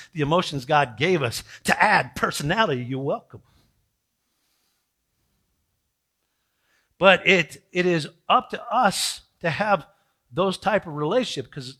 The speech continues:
let's read it again. Righteousness refers to a standard of right, equitable relationships between God and nobody else. It's just me and God. Ah, wrong answer, my friend. Whoever human being wants to believe that, it's a myth.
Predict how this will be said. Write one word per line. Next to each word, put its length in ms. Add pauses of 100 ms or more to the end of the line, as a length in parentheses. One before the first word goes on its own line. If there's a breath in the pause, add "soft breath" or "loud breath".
let's 200
read 140
it 80
again. 280
Righteousness 540
refers 380
to 140
a 60
standard 680 (240 soft breath)
of 140
right, 420
equitable 520
relationships 840 (220 soft breath)
between 400
God 440 (1120)
and 120
nobody 280
else. 480
It's 80
just 240
me 160
and 100
God. 160 (1800)
Ah, 360 (240)
wrong 380
answer, 360
my 180
friend. 520 (400)
Whoever 260
human 360
being 200
wants 240
to 80
believe 280
that, 420
it's 120
a 40
myth. 280